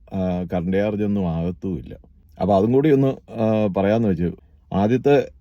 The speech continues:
ഭാഗം വീട്ടിൽ നിന്നാണ് ഷൂട്ട് ചെയ്തത്. ഇപ്പം ചെറുതായിട്ടൊന്ന് സ്വിം ചെയ്യാനായിട്ട് വന്നതാണ്. അത് കഴിഞ്ഞ് തിരിച്ചു പോകുന്ന വഴിക്ക് എന്നാ ഈ കാര്യം കൂടി ഒന്ന് പറഞ്ഞേക്കാന്ന് ഓർത്ത്.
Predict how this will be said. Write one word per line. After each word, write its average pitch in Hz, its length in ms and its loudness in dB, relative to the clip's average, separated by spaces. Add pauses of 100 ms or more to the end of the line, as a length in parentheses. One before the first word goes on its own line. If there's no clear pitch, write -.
ഭാഗം 123 380 2 (100)
വീട്ടിൽ 123 520 0
നിന്നാണ് 117 380 -2
ഷൂട്ട് 95 300 -4
ചെയ്തത്. 95 380 -2 (640)
ഇപ്പം 101 300 -4 (540)
ചെറുതായിട്ടൊന്ന് 95 580 0
സ്വിം 95 360 -2
ചെയ്യാനായിട്ട് 92 500 0
വന്നതാണ്. 80 400 -4 (800)
അത് 95 80 2
കഴിഞ്ഞ് 98 380 2
തിരിച്ചു 98 220 0
പോകുന്ന 101 300 2
വഴിക്ക് 92 380 2 (160)
എന്നാ 92 160 0
ഈ 92 260 0
കാര്യം 95 240 2
കൂടി 92 160 0
ഒന്ന് 87 140 2
പറഞ്ഞേക്കാന്ന് 85 560 -2
ഓർത്ത്. - 280 -10